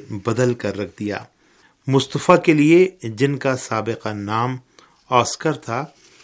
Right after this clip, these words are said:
ان کے ملک کی تہذیب و ثقافت کے پیش نظر عبادات کی انجام دہی کچھ مشکل تھی۔ مصطفیٰ نماز پڑھنے کے آغاز کے بارے میں کہتے ہیں کہ میں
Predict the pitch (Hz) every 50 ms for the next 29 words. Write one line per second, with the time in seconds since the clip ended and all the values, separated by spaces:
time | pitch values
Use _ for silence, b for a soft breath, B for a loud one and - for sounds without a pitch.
0 | b b b b 160 160 160 156 151 - 160 156 151 147 - 120 117 113 113 120
1 | 147 165 160 151 - 151 - - - 120 104 101 101 113 135 127 127 123 120 -
2 | - - - 110 104 95 - 127 - - - 117 98 - 104 92 - - 104 101
3 | 92 95 131 139 139 - - - 110 95 104 101 98 95 104 107 120 120 120 -
4 | _ - 110 104 101 101 98 101 101 101 104 95 92 92 101 127 139 143 - -
5 | 123 120 - - _ - 123 117 110 - - - 110 104 98 - 104 104 101 -
6 | b b b b b b b b b b b b b _ - 139 127 - - -
7 | 123 - - 135 135 135 135 135 120 110 107 104 107 110 104 - - - 113 107
8 | 110 113 120 117 - - 104 98 95 98 107 113 113 - - - 107 98 98 101
9 | 101 107 104 101 95 - - 104 98 - 120 120 120 143 147 139 - 113 104 104
10 | 104 101